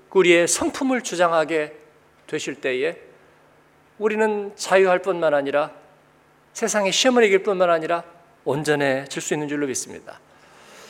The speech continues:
그 모델이 당연히 예수님입니다. 에, 공관복음서는 바로 예수님이 어떻게 이 거룩함을 입으셨는지를 우리들에게 얘기해 주실 뿐만 아니라,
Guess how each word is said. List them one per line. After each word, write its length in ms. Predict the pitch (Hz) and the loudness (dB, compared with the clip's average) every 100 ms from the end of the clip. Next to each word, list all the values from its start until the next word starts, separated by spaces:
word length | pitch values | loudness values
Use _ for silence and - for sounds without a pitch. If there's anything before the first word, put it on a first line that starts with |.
| - | -10
그 120 | - | -4
모델이 760 | 233 175 190 214 214 214 208 - - _ _ | 2 6 8 8 8 2 -2 -8 -20 _ _
당연히 640 | - 190 196 185 180 175 180 - | -4 -2 0 0 -2 -6 -12 -6
예수님입니다. 1040 | 160 - 170 156 143 - 143 127 113 120 - _ _ _ _ _ _ _ - - - - - - - _ _ 165 | -4 -2 -2 -2 -4 -8 -10 -8 -6 -8 -8 _ _ _ _ _ _ _ -16 -16 -20 -20 -20 -20 -20 _ _ -18
에, 20 | 123 127 | -18 -6
공관복음서는 1040 | - 196 226 220 214 220 233 214 214 277 - - - _ _ | 0 10 10 12 8 6 4 4 4 0 -6 -20 -20 _ _
바로 500 | 185 190 190 175 156 | 4 8 8 8 4
예수님이 880 | 170 185 240 202 190 196 131 113 - - - - - - - - | 4 2 2 2 4 4 2 -4 -16 -20 -20 -20 -16 -16 -14 2
어떻게 520 | 180 - 262 - 254 | 4 4 0 2 2
이 160 | 202 | 2
거룩함을 680 | 214 - 175 233 - 254 254 | -2 4 4 4 2 0 0
입으셨는지를 760 | 165 151 196 247 254 277 262 226 | 0 2 2 2 2 2 2 0
우리들에게 420 | 170 147 156 143 | 0 2 2 4
얘기해 240 | 143 139 | 2 2
주실 200 | 131 - | -2 -8
뿐만 340 | - 139 139 123 | -8 -4 -2 -2
아니라, 340 | 123 151 214 | -2 -2 -2